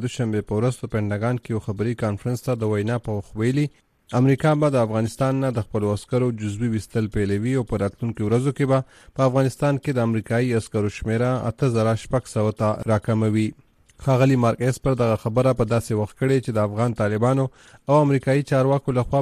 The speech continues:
په جنګ ځپلي افغانستان کې په راتلونکي کې د تشدد په اړه جدا جدا پیغامونه راغلي. خبري کانفرنس ته د وینا په وخت ښاغلي اسپر ویلي، د امریکا او طالبانو ترمنځ شوې تازه لوزنامې لاندې به امریکا په لسو ورځو کې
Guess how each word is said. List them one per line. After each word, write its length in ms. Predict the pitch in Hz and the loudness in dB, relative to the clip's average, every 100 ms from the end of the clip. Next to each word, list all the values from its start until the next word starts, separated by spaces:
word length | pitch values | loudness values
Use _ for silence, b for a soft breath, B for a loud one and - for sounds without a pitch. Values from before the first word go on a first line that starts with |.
| 127 | 0
په 80 | 110 | 0
جنګ 200 | 107 107 | 0 0
ځپلي 320 | 104 127 120 | -2 -2 -2
افغانستان 540 | 104 101 101 - 127 123 | 0 -2 -2 -2 -2 -2
کې 320 | - 135 - - _ | -4 -6 -8 -20 _
په 140 | 120 123 | 2 4
راتلونکي 480 | 123 - 147 123 131 | 2 0 -2 -2 -2
کې 80 | 143 | 0
د 80 | 120 110 | 0 -2
تشدد 440 | - 110 127 - | -2 0 0 2
په 100 | 117 | 2
اړه 220 | 117 123 113 | 2 2 0
جدا 200 | 110 123 107 | 2 2 2
جدا 200 | 107 120 113 | 0 0 0
پیغامونه 520 | 104 107 113 110 104 - - 110 | 2 2 4 2 0 -2 0 0
راغلي. 360 | 107 113 107 110 - _ _ - | 2 2 0 -2 -8 _ _ 2
خبري 260 | 143 156 160 | 6 6 6
کانفرنس 380 | 160 147 165 151 | 4 2 0 2
ته 80 | 170 | 2
د 100 | 139 | 4
وینا 240 | 131 131 139 139 | 4 4 2 2
په 80 | 135 | 2
وخت 140 | 139 - | 0 0
ښاغلي 340 | 120 117 120 131 | 0 0 2 0
اسپر 240 | - 123 | 0 0
ویلي، 280 | 113 123 139 | 2 0 0
د 100 | 120 | 0
امریکا 300 | 113 110 - | 0 -2 0
او 100 | 127 120 | 0 0
طالبانو 420 | 107 107 117 123 110 | 0 2 2 0 0
ترمنځ 480 | 107 110 120 117 113 | -2 0 0 0 -2
شوې 260 | - 131 123 110 | 0 0 0 0
تازه 280 | 110 113 127 | 2 2 2
لوزنامې 520 | 110 104 95 104 113 117 | 2 0 0 -2 0 2
لاندې 320 | 117 131 139 131 | 2 2 0 0
به 240 | 131 117 | 0 0
امریکا 320 | 110 110 127 120 | -2 -2 0 0
په 60 | 107 110 | 0 -2
لسو 240 | 98 107 | -2 0
ورځو 260 | 117 131 131 | 2 2 0
کې 120 | 143 | -2